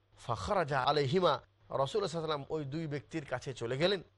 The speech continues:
এবং বলছেন, "আইনাল মুতাআল্লি আলাল্লাহ লা ইয়াফআলুল মারুফ," কে তোমাদের মধ্যে কোন ব্যক্তি আল্লাহর কসম খেয়ে বলল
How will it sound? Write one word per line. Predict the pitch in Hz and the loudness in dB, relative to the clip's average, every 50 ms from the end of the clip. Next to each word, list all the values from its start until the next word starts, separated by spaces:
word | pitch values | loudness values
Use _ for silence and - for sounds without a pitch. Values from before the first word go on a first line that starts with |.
| _ _ _ _ _ _ _ - - | _ _ _ _ _ _ _ -10 -6
এবং | 139 151 170 175 | -2 -2 0 2
বলছেন, | 156 160 151 - 151 135 - - | 2 2 0 0 -2 -4 0 2
"আইনাল | 151 165 165 156 147 147 143 143 | 2 4 4 4 2 2 2 2
মুতাআল্লি | 135 135 135 - 143 127 123 143 147 139 131 135 131 131 - | 0 -2 -2 0 2 2 2 2 2 0 -2 -2 -2 -2 -2
আলাল্লাহ | - 131 131 127 120 117 120 135 151 175 185 160 123 107 104 | 0 2 2 2 2 4 6 8 10 10 10 8 6 2 0
লা | 113 123 135 | 2 4 4
ইয়াফআলুল | 131 127 120 - - 104 131 135 135 131 | 4 2 0 -2 -4 -4 -2 -2 -2 -4
মারুফ," | 123 117 113 120 135 165 175 - - - _ _ _ _ _ _ - | -4 -4 -4 -4 -4 -4 -6 -8 -12 -20 _ _ _ _ _ _ -14
কে | - 151 160 180 185 160 127 113 113 - - | -8 -6 -4 -2 -2 -4 -6 -8 -12 -14 -10
তোমাদের | 127 127 131 135 147 | -6 -4 -4 -2 -2
মধ্যে | 156 160 151 160 | -2 -4 -4 -6
কোন | 143 - 147 156 175 196 | -8 -6 -6 -6 -4 -4
ব্যক্তি | 196 170 175 156 - - - 165 160 | -4 -4 -4 -6 -8 -10 -8 -4 -2
আল্লাহর | 147 139 139 143 147 143 139 | -2 0 0 0 0 -2 -2
কসম | - 139 131 135 156 151 | -4 -8 -8 -6 -8 -6
খেয়ে | 135 147 151 143 | -4 -2 0 0
বলল | 135 135 143 139 135 | 0 0 -2 -2 -2